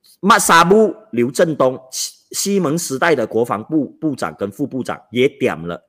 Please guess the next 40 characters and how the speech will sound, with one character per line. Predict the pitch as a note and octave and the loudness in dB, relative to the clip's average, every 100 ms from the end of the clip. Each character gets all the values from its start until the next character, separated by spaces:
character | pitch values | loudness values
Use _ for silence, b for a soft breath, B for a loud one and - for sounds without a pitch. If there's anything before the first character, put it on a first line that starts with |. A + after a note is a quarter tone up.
| _ _ | _ _
哦， | G2 F2 | -10 -4
当 | - E3 | -2 0
这 | G#3+ | 0
件 | G#3+ F#3 | 0 -2
事 | G3+ F3+ | -4 -4
情 | A#2+ | -2
被 | D#3+ D3 | -2 0
揭 | - | 0
发， | B2 | 0
他 | D3 | 0
们 | F3 F3 | -2 -2
发 | A3+ G3+ G#3 | 2 4 6
了 | G3+ | 6
几 | E3 - D#3+ | 4 -2 -4
多 | F3+ F#3 | 0 2
文 | D#3+ C3 F3 | 2 0 0
告 | A3 A3 - b b b - | 2 2 0 b b b -4
来 | A#2 D3+ | -2 -2
评， | - C3 - | -6 -14 -12
评 | - A#2+ | -10 -2
论 | E3 D#3+ | -2 0
这 | D#3 | -4
件 | C#3+ | -6
事 | B2+ C3 | -6 -10
情， | G#2 D#2+ _ _ | -12 -16 _ _
但 | G3+ | -2
他 | E3+ | 0
们 | D#3+ | -2
的 | D#3 | -2
内 | C#3 B3+ G#3 | -2 -2 -2
阁 | B2+ B2 | -2 -4
同 | A#2 A2+ | -4 -4
僚 | A#2+ G2+ | -2 -2
讲 | - F2+ F#2+ | -6 -8 -8
出 | B2 | -8
这 | B2+ | -4
样 | D3 B2+ | -4 -6
子 | - | -12
的 | E2 | -14
话， | E2 B2 | -4 -4